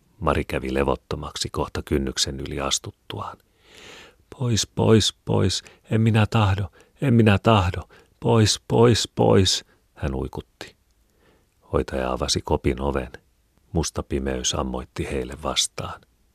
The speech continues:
"Pankaa tuonne", sanoi hoitaja. "En minä, en minä, en, en, en", huusi Mari. Mutta hän oli jo sisässä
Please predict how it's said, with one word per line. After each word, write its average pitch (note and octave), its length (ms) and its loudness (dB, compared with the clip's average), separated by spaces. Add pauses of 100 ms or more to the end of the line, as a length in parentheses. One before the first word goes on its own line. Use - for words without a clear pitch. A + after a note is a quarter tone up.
(440)
"Pankaa D#2+ 360 4
tuonne", C#2 380 2 (280)
sanoi D#2 320 -6
hoitaja. D2 560 -8 (580)
"En C3 120 2
minä, B2 320 6
en C3+ 100 6
minä, B2 340 4 (360)
en, B2 300 2
en, C3+ 420 4
en", C3+ 380 4 (580)
huusi C2+ 280 -4
Mari. C2+ 400 -8 (800)
Mutta - 200 0
hän C2+ 200 0
oli D#2 120 0
jo D2+ 80 0
sisässä - 580 -2